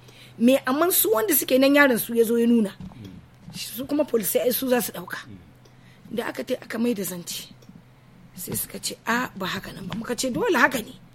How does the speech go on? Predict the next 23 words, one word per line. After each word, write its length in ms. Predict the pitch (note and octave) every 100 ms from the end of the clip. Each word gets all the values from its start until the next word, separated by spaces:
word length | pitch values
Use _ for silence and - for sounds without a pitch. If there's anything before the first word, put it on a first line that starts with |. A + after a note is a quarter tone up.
| - - -
Suka 220 | C#4 D#4
ce, 120 | C#4+
"Wai 220 | C#4 D4 D#4+
la 180 | D#4+
dole 540 | D#4 C4 F4 D#4+ C#4+ C#4+ - - - - -
sai 340 | - E4 E4+
su 440 | E4+ - F4 E4+ F#4 - - _ _ _ - -
wanda 320 | C4+ E4 D4
aka 160 | C4 C4+
ga 100 | A#3
kai 160 | D4 B3+
a 20 |
wurin 180 | A#3 B3+
su, 120 | -
su 180 | F3+ A3
za 140 | G#3+
su 160 | G3+ E3+
biya." 160 | F3 - - - - - - - - -
Ni 140 | D4+ G4
kuma 180 | F#4 E4
ban 160 | E4 C#4
na 100 | F#3+
nan. 140 | F3